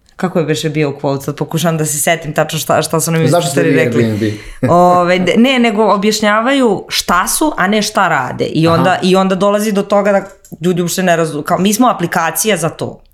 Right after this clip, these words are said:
Speaker 1: Mislim, to, ono, odmah je fokus na aplikaciji, onda neko
Speaker 2: Jasno.
Speaker 1: zamisli app on the phone, a zapravo ne ra-, ne, ne razume
Speaker 2: Nije aplikacija.
Speaker 1: šta je, da, ne razume šta je, šta je s-,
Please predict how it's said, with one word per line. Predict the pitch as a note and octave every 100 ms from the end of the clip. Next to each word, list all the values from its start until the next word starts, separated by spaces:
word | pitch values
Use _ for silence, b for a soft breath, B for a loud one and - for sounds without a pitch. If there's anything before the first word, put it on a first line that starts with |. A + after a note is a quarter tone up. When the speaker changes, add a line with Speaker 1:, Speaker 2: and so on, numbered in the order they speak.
| B B B -
Speaker 1:
Mislim, | E3+ F#3
to, | G3+ F#3 F3
ono, | F#3 F3
odmah | - G3+ G#3+ A3+ A3+
je |
fokus | F3 G3+ A3 G#3+
na | F#3+
aplikaciji, | - F3 E3+ E3 - A3
onda | G#3 G3
neko | F3+ C3+
Speaker 2:
Jasno. | -
Speaker 1:
zamisli | F3 F3+ - F#3
app | F3 E3+ - -
on | E3 D#3
the |
phone, | C3+ F#3+ G#3 A3 -
a | E3
zapravo | F3+ F3+ G3 F3+
ne | F3
ra-, | E3
ne, | F3 F3 E3+
ne | F3 F3
razume | C#3+ D#3
Speaker 2:
Nije | F#3 D3
aplikacija. | G#2+ G2+ - -
Speaker 1:
šta | - E3 F3
je, | E3+ D3+
da, | D3 D3
ne | C#3 D#3
razume | D#3 E3+ E3+
šta | - D#3+ D#3+
je, | D3+
šta | - - D#3
je |
s-, | D3